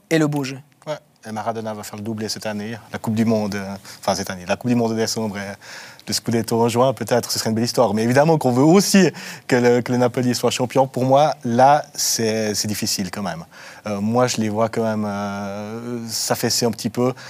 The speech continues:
Speaker 2: Je pense qu'aussi au niveau des individuels, ils sont, euh, au maximum des capacités des joueurs.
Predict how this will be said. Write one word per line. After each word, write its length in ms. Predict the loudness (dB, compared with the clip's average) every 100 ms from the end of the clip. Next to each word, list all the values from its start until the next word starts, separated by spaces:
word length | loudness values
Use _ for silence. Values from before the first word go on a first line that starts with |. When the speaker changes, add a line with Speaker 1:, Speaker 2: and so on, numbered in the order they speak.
| -14
Speaker 2:
Je 100 | -12 -4
pense 160 | -4
qu'aussi 200 | -2 -2
au 40 | -2
niveau 200 | 0 0
des 160 | -2 -2
individuels, 800 | -2 -2 -4 -2 0 0 0 -8 -12
ils 100 | -6
sont, 360 | -4 -2 -4 -4
euh, 240 | -6 -8 -10 -14 -14
au 60 | -4
maximum 540 | 0 0 0 2 2
des 80 | 0
capacités 420 | -4 -4 -4 -4
des 100 | -4
joueurs. 380 | -2 0 0 -2